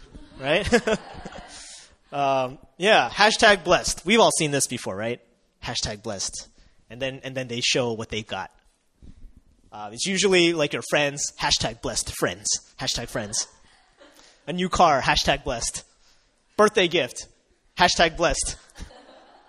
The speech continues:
New girlfriend, hashtag blessed. It's usually connected to some sort of material blessing. That's how we identify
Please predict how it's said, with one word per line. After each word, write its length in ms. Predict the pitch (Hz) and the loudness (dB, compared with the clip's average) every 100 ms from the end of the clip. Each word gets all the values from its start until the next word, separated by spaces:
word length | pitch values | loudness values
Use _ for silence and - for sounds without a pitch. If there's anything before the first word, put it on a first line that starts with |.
| _ _ _ _ | _ _ _ _
New 140 | 208 214 | -2 4
girlfriend, 400 | 214 - 160 165 | 4 4 2 2
hashtag 340 | 196 190 165 | 2 2 2
blessed. 380 | 165 147 - - - - - - - - - - _ - - - | 2 0 -2 -10 -18 -18 -18 -18 -20 -20 -20 -20 _ -20 -20 -20
It's 140 | 143 180 | -10 -4
usually 320 | 247 254 247 | -2 0 -2
connected 440 | - 220 220 220 | 0 0 0 -4
to 100 | 196 | -6
some 180 | - 202 | -4 -2
sort 300 | - 196 180 | 2 4 6
of 280 | 170 160 - - - 147 | 6 4 -2 -18 -20 -8
material 560 | 160 - 208 185 180 | -2 4 6 6 6
blessing. 420 | 151 147 - 120 | 4 2 0 -4
That's 160 | 120 139 | -4 -2
how 140 | 160 | 0
we 80 | 160 | 2
identify 640 | 143 139 143 139 135 127 | 0 -2 -6 -4 -2 -2